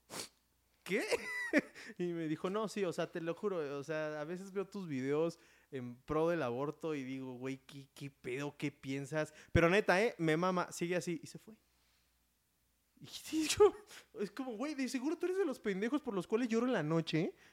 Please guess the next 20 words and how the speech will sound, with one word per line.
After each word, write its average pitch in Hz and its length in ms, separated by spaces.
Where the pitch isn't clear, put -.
<laughs> - 840
Y 247 200
me 233 280
viste, 330 540
me 277 120
pediste 226 400
una 294 160
foto 262 260
y 294 40
me 262 80
dijiste 240 320
que 214 120
siguiera 220 440
así. 254 400
<laughs> - 1120
Entonces, 262 560
eh, 185 200
fue 220 220
algo 247 260
que 170 200